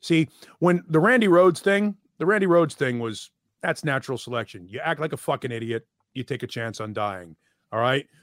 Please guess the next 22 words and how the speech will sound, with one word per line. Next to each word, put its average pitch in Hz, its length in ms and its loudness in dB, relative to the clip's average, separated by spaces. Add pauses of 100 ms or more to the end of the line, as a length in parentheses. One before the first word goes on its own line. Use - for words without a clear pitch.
(160)
The 139 160 2
Buddy 202 240 4
Holly 190 320 4
thing, 127 260 -2
that 175 160 0
was 160 120 0
an 143 60 0
accident. 143 440 -4
The - 40 -10
Stevie 143 300 -4
Ray 135 140 -4
Vaughan 170 260 0
thing, 165 240 0
that 139 160 -4
was 127 120 -4
an 127 60 -2
accident. 120 560 -4 (240)
You 135 80 -6
know, 120 80 -4
those 165 280 4
are 156 140 0
accidents. 120 540 -6